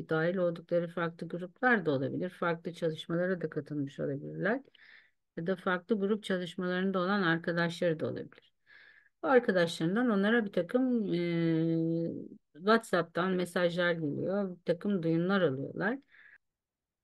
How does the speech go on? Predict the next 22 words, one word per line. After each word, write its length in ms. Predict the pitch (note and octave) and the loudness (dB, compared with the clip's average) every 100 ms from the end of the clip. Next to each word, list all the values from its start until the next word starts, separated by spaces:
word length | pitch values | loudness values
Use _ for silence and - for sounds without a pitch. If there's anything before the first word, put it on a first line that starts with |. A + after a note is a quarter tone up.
| _ _ _ _ _ _ _ _ _ _ _ _ _ _ _ _ _ _ _ _ _ _ _ _ - | _ _ _ _ _ _ _ _ _ _ _ _ _ _ _ _ _ _ _ _ _ _ _ _ -10
"E, 120 | - | -4
Tara 360 | - G#3 A3+ A3+ | 2 4 6 4
Hanım, 460 | A3 A3 A3 C#4 | 4 4 2 0
e, 160 | G#3 F3+ | -2 -2
işte 400 | - - - F3+ | -4 -6 -4 -2
bana, 480 | F#3 F#3 F3+ F3 - | 0 0 0 -2 -4
e, 340 | F3+ E3+ D#3+ | -4 -2 0
böyle 340 | D#3+ E3+ G3 F3 | 2 4 2 0
dedi, 360 | F3+ F3+ F#3 | -2 -2 -2
Tara 340 | - E3+ E3+ F3 | 2 4 4 2
Hanım 360 | F3 E3+ E3+ | 0 0 2
beni 320 | E3 D#3+ C#3 | 4 4 2
yetkilendirdi, 960 | C3+ D#3+ - F#3 F#3 F#3 F3 E3+ F3 E3+ | 2 0 -2 -2 0 2 0 0 -2 0
Tara 300 | F#3 F3 F3 | 2 2 2
Hanım'ın 440 | E3+ E3 D#3 D#3 D#3 | 2 2 2 2 0
bilgisi 540 | D3+ D3+ C#3 - D#3+ | 0 -2 -4 -6 -2
var, 300 | F3 F#3 F3 | 2 2 2
Tara 280 | F3 E3 D3+ | 2 2 4
Hanım 300 | D3 D#3+ E3 | 4 4 4
beni 180 | E3 F3 | 2 2
onaylıyor" 920 | - F3+ F#3+ G3+ G#3+ A#3 A#3 E3+ D#3+ | 0 2 4 4 4 6 6 4 2
şeklinde, 880 | - D#3 - - D3+ D#3+ G3 C4+ | -2 -4 -4 -4 -2 0 0 0